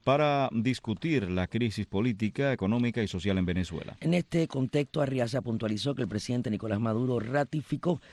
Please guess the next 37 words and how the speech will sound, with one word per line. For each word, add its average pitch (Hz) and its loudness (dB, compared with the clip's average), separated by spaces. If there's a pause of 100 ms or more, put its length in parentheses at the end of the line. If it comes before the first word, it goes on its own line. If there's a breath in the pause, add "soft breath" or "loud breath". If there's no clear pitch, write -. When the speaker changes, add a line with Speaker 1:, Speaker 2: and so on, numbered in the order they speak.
(220 loud breath)
Speaker 2:
su 214 -2
voluntad 156 4
de 135 2
diálogo 120 2
respetuoso 123 -4
con 101 -2
el 95 0
presidente 104 -2
Donald 98 0
Trump, 139 0
por 98 -6
lo 98 0
que 95 -4
Pompeo 104 0
sobra. - -10 (720 loud breath)
Speaker 1:
Y 131 4
diversas 147 2
reacciones 117 2
en 110 4
Nicaragua 107 0
sobre 98 2
un 135 0
reporte 104 0
que - -6
ubica 95 0
al 104 2
país 98 0
en 87 0
un 92 2
nivel 104 2
preocupante 104 0
en 139 0
su 110 0
lucha 113 0
contra 117 0
la 87 0
corrupción. 95 -2